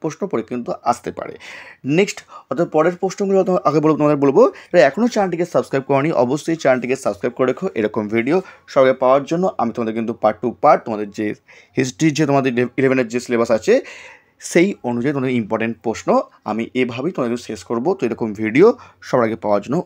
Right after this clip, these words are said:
অবশ্যই তোমরা কিন্তু চ্যানেলটিকে সাবস্ক্রাইব করে রেখো এবং ভিডিওটি ভালো লাগলে অবশ্যই একটা লাইক করে দিও। নেক্সট দেখো পরের প্রশ্ন তোমাদের, পৃথিবীর প্রথম লিখিত আইন প্রণেতা কে ছিলেন? হামুরাবি। নেক্সট, মহাভাষ্য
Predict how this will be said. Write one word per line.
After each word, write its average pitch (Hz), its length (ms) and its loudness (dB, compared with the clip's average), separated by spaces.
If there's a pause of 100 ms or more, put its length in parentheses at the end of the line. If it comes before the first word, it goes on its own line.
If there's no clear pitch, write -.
অবশ্যই 127 480 -4
তোমরা 107 160 -8
কিন্তু 107 160 -8
চ্যানেলটিকে 101 500 -2 (180)
সাবস্ক্রাইব 127 340 -2
করে 156 120 2
রেখো 196 240 0 (260)
এবং 110 200 -4
ভিডিওটি 120 420 2 (220)
ভালো 113 180 2
লাগলে 123 360 4
অবশ্যই 107 400 0
একটা 220 280 2 (240)
লাইক 101 340 -2
করে 78 220 -8
দিও। - 100 -14 (360)
নেক্সট 196 220 2
দেখো 220 180 2
পরের 147 340 4
প্রশ্ন 117 380 -4
তোমাদের, 110 260 2 (440)
পৃথিবীর 208 400 0
প্রথম 147 460 0 (200)
লিখিত 139 440 -2 (140)
আইন 147 300 0
প্রণেতা 170 360 0
কে 127 220 -4
ছিলেন? - 260 -14 (120)
হামুরাবি। - 640 -2 (340)
নেক্সট, 165 220 -2
মহাভাষ্য 185 880 2